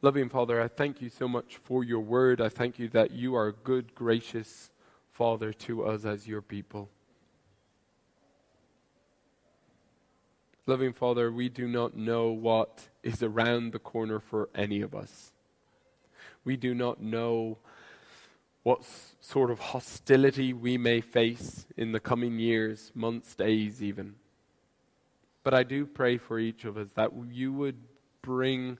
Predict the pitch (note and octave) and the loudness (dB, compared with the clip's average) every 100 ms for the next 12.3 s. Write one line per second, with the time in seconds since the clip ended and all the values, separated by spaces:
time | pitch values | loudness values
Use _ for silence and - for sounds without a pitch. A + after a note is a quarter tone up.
0 | - _ - C3 B2+ - A#2 A2+ - - | -16 _ -8 -8 -6 -8 -4 -4 -6 -16
1 | - A2 A2 - B2 B2 A#2+ - G2+ G2+ | -8 -6 -6 0 0 0 -8 -8 -8 -8
2 | G2+ G2 _ _ _ _ _ _ _ _ | -10 -18 _ _ _ _ _ _ _ _
3 | - _ - C3+ A#2+ C3 C3+ C3+ A#2 B2 | -20 _ -2 -2 0 -2 -2 -4 -4 -4
4 | B2 A#2+ A#2 A#2 A#2 B2 C3+ B2+ A#2 A#2 | -2 -2 -2 0 0 0 -2 -4 -2 -2
5 | A#2 A#2 A#2 A#2+ A#2+ A#2 A2 G#2 G#2 G#2 | -2 -4 0 2 2 -4 -8 -6 -4 -6
6 | G2+ G#2+ A2 A#2 - B2+ C#3+ B2+ B2+ A#2 | -6 -6 -2 -4 -4 -6 -6 -8 -8 -2
7 | B2 C3 B2+ A#2+ A#2+ A#2 - B2+ B2 B2 | 0 0 0 -4 -4 -8 -6 -8 -6 -6
8 | A#2+ A#2+ A#2 A#2+ G#2+ A2 G#2+ - - - | -2 -4 -4 -8 -6 -6 -8 -12 -20 -10
9 | C3+ B2 A2+ - - - C3 B2+ - - | -4 -4 -4 -10 -20 -6 2 2 2 -14
10 | - B2+ C#3 D#3+ - C3 - - B2 B2 | -14 2 2 2 -2 -10 -10 -4 -2 0
11 | C3 - A#2 G#2 G#2+ G#2 G#2+ B2 C3+ B2+ | -4 -6 -8 -6 -6 -4 -2 0 0 0
12 | A#2+ A2+ | 0 0